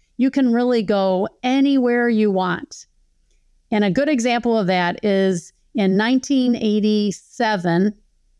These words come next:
so I was, like, twenty-eight years old, my mom and I thought we could go to China on our own without a tour guide and no, like, tour group. So we started in Hong Kong, and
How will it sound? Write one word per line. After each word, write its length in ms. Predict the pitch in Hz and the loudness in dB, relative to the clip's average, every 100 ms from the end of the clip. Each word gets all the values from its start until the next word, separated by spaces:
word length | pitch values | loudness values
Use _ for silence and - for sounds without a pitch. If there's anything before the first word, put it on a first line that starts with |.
| _ _ _ _ | _ _ _ _
so 140 | - 220 | -8 -4
I 120 | 226 | 0
was, 260 | 202 196 175 | 0 0 0
like, 340 | 175 175 - | -2 -2 -4
twenty-eight 840 | - - 220 214 214 202 214 208 214 | -12 -4 0 2 0 -2 -2 -2 0
years 240 | 208 185 | 0 0
old, 480 | 190 202 190 180 196 _ _ _ _ | -2 -2 0 -2 -6 _ _ _ _
my 160 | 220 208 | -4 0
mom 320 | 220 233 233 | 0 0 0
and 100 | 226 | 0
I 160 | 180 185 | 0 -2
thought 380 | 214 196 196 | -2 -4 -2
we 120 | 220 214 | -2 -2
could 180 | 202 | -2
go 260 | 185 190 190 | 0 0 0
to 200 | 190 214 | -2 -6
China 640 | - - 196 190 175 - - _ _ - | -6 -4 -2 0 0 -4 -12 _ _ -6
on 240 | 214 240 | -2 -2
our 200 | 240 226 | 0 -2
own 380 | 214 196 190 196 | -2 0 2 2
without 480 | 190 170 - 202 208 | 2 0 -4 -2 -4
a 100 | - | -2
tour 380 | 208 - 208 190 | -6 -2 0 0
guide 360 | 170 160 - - _ _ _ _ _ _ _ | 0 -2 -6 -10 _ _ _ _ _ _ _
and 180 | 220 196 | 0 2
no, 240 | 202 208 | 2 2
like, 240 | 208 196 - | 0 0 -2
tour 260 | 202 196 | -2 0
group. 380 | 175 180 175 - - _ _ _ | 0 -2 -4 -6 -16 _ _ _
So 160 | - 208 | -8 -2
we 140 | 202 | -2
started 480 | 190 - 240 247 247 | -2 -2 -2 0 0
in 100 | 233 | 0
Hong 400 | 202 - 220 226 | 0 -2 -2 -2
Kong, 520 | 220 226 214 208 214 214 _ _ _ _ - | -2 -2 -4 -2 -2 -4 _ _ _ _ -4
and 420 | 202 190 196 | -2 0 0